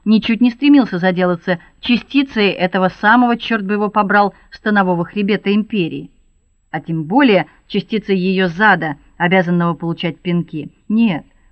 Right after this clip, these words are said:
Джордж был совсем не прочь попасть в ад и опозорить себя и своих родителей, свой класс и свою школу, лишь бы попасть в ад своей дорогой. Вот этого-то они и не могли вынести,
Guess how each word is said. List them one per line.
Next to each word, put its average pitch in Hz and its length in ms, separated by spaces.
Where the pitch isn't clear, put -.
Джордж 180 380
был 202 140
совсем 220 340
не 214 80
прочь 254 380
попасть 190 420
в 156 100
ад 165 200
и 170 80
опозорить 180 480
себя 175 400
и 202 60
своих 165 280
родителей, 185 760
свой 294 300
класс 202 400
и - 80
свою 165 260
школу, 196 580
лишь 185 200
бы 185 120
попасть 175 420
в 156 160
ад 202 240
своей 165 540
дорогой. 180 520
Вот 160 220
этого-то 208 580
они 160 240
и - 20
не 226 100
могли 247 320
вынести, 180 640